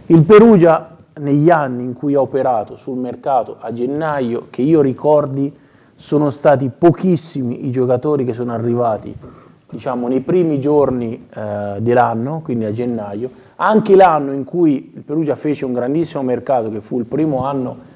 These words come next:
di Serie B dove arrivarono Faraoni,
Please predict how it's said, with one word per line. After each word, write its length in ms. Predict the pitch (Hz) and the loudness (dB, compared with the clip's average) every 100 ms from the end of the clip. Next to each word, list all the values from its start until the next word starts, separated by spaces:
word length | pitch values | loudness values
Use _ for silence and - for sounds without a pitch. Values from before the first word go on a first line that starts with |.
| _ | _
di 180 | - 113 | -10 -4
Serie 260 | 131 127 | 0 0
B 180 | 127 127 | 2 0
dove 200 | 120 117 | 0 2
arrivarono 500 | 117 117 120 120 117 | 2 0 0 -2 -4
Faraoni, 640 | 110 120 120 120 127 123 117 | -4 -2 0 0 -2 -2 -2